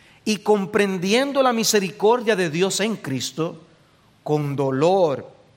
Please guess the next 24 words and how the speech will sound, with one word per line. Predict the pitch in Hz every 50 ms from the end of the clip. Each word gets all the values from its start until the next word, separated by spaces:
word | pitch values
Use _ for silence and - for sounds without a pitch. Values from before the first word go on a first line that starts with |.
| _ _ _ _ _ _ _ _ _ _ _ _ _ _ _ _ _ _ _ _
y | - 175 175 180 175 156 151 175 - -
con | - - 170 160 151 147 151
odio | 165 214 240 214 226 233 220
contra | - 196 196 185 180 180
su | 160 - 185 147
pecado, | - 175 165 - 123 117 113 110 113 113 117 131 - _ _ _ _ _ _ _ _ _
se | - - - - 139
aparta | 123 120 - - 143 147 175 185 170 - 180
del | 170 175 160 147
mismo | 143 143 165 165 - - 123 120 117
para | 117 - 123 123 123
volver | 117 123 120 117 110 131 135 139
a | 135 120
Dios, | 123 120 113 107 107 - - - - _ - - _ _ _
con | - 135 131 127 120
pleno | - - 151 160 196 233 254 247 262 247
propósito | - 226 220 190 - - - 220 254 247 - 240 240 - - 226
y | 220 180
procurando | - 190 180 - - 160 170 196 214 214 214 208
con | - 180 170
esfuerzo | 160 - - 151 156 175 202 185 170 - 190 190 185 - - - - _ -
una | 156 156 165 156 139 131
nueva | 120 120 127 135 139 135 131 127
obediencia. | 123 120 120 117 117 113 107 98 95 - - 117